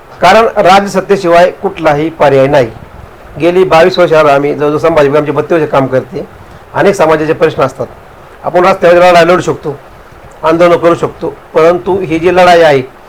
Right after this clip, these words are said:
ही लढाई खरी विधानसभेत, विधानभवनात चालते. त्या ठिकाणी आपला आवाज नाही आणि त्या ठिकाणी आपला आवाज पोचत नाही.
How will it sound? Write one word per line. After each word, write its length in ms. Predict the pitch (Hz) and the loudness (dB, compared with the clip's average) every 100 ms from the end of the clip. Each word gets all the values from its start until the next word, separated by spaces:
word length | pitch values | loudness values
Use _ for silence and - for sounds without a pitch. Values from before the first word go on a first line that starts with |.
| - - | -20 -4
ही 60 | 160 | 2
लढाई 220 | 175 160 - | 4 2 2
खरी 160 | 165 | 0
विधानसभेत, 480 | 175 180 160 151 156 160 | 0 2 0 0 -2 -2
विधानभवनात 420 | 151 139 139 143 | -2 0 0 0
चालते. 540 | 139 117 123 - - - - - - - - | -2 -4 -8 -16 -18 -20 -20 -20 -20 -10 -2
त्या 140 | 196 | 0
ठिकाणी 360 | 180 165 170 180 | 0 0 2 2
आपला 340 | 165 165 170 | 2 0 2
आवाज 300 | 156 151 139 | 4 4 2
नाही 240 | 147 123 120 - - - - - - | 2 -2 -4 -20 -20 -20 -20 -20 -16
आणि 100 | 151 135 | -10 -2
त्या 100 | 185 | 0
ठिकाणी 260 | 170 175 | 2 2
आपला 280 | 170 170 180 | 2 0 2
आवाज 280 | 170 175 175 | 4 4 2
पोचत 380 | - 160 180 151 | 0 -2 -2 0
नाही. 180 | 147 | -2